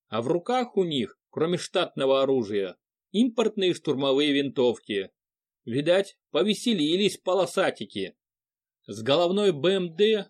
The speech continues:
спрыгнул и направился ко мне крупный небритый мужик в обмятом голубом берете с офицерской кокардой и А К М С на плече. Поверх маск-халата на нем была американская куртка,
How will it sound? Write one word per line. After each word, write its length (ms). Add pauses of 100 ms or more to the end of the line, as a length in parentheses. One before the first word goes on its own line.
спрыгнул 640
и 140
направился 600
ко 160
мне 320 (120)
крупный 500
небритый 480
мужик 640
в 140
обмятом 480
голубом 480
берете 440
с 80
офицерской 640
кокардой 760
и 300 (160)
А 120
К 120
М 140
С 320
на 100
плече. 580 (580)
Поверх 440
маск-халата 880
на 120
нем 260
была 220
американская 760
куртка, 640